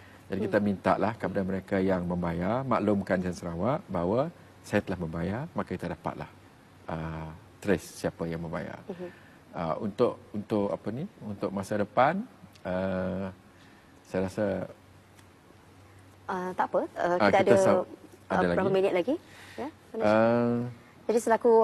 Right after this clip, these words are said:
Speaker 2: pengarah, bagaimana anda melihat,
Speaker 1: saya
Speaker 2: uh,
Speaker 1: ingin,
Speaker 2: kemampuan anda untuk
Speaker 1: saya ingin
Speaker 2: membawa lagi?
Speaker 1: melihat pada satu masa nanti
Speaker 2: Mhm.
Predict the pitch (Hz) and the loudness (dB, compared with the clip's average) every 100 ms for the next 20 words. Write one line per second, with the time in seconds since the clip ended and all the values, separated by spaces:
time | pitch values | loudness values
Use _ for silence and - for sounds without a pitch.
0 | 214 214 220 233 220 226 220 190 190 185 | 6 2 2 2 2 2 2 2 2 4
1 | 190 123 156 - 131 139 208 131 - - | 6 8 6 6 2 2 0 0 -2 2
2 | 208 185 180 190 190 - 190 123 135 - | 2 2 -2 -4 -4 0 0 2 0 0
3 | 113 117 120 - 185 180 170 165 - 98 | -4 -2 -2 0 0 0 -2 -4 0 2
4 | 110 101 127 - - 101 104 101 107 104 | 2 2 0 -2 -2 -2 0 -2 0 -2
5 | 101 110 104 101 98 117 113 - | -2 -2 0 -2 -2 -4 -2 -2